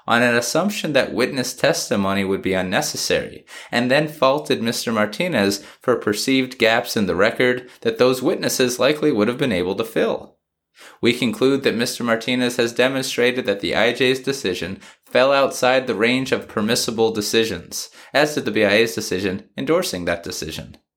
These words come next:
end quote. Both the fact and expert witnesses that Mister Martinez sought to proffer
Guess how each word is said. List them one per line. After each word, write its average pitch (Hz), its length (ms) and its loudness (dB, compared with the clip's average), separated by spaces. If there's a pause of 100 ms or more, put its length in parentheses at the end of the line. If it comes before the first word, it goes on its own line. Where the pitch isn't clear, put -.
(160)
end 87 220 -4
quote. 78 280 -6 (1200)
Both 151 220 2
the - 80 -4
fact 151 440 2
and 131 220 2
expert - 460 0
witnesses 123 540 -4
that 101 140 0
Mister 107 240 -4
Martinez 104 520 -2
sought 110 220 2
to 98 80 -4
proffer 123 560 2